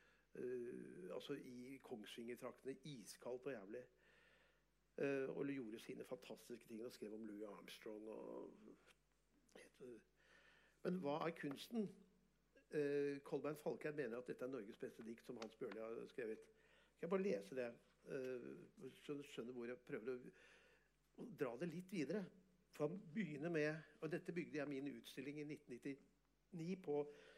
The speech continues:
Steners museum, bygde jeg om kring dette diktet som heter Døde fugler. Så skriver han, Jeg har sett døde fugler i skogen om høsten. De ligger i lauvraske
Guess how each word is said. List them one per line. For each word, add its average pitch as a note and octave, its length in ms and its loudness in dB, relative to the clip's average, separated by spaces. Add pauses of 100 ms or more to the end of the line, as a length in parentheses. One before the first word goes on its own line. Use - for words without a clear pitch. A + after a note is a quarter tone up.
(200)
Steners - 460 2
museum, E3+ 380 0
bygde D3+ 320 -2
jeg - 180 0
om A#2+ 140 -4 (600)
kring E3+ 360 -2
dette D3 240 0
diktet B2+ 400 -4 (160)
som D3+ 120 0
heter C3+ 160 0
Døde C3 340 2
fugler. B2 360 0 (1800)
Så - 140 6
skriver C#3+ 360 10
han, C3 160 6 (880)
Jeg D3+ 400 12
har F#3+ 100 8
sett - 460 2
døde D#3+ 400 10
fugler E3 640 4 (320)
i D#3+ 80 2
skogen C#3+ 720 -2 (420)
om D3+ 160 4
høsten. B2+ 480 -2 (1300)
De F#3 80 8
ligger D#3 360 6
i F3+ 80 8
lauvraske F3+ 800 4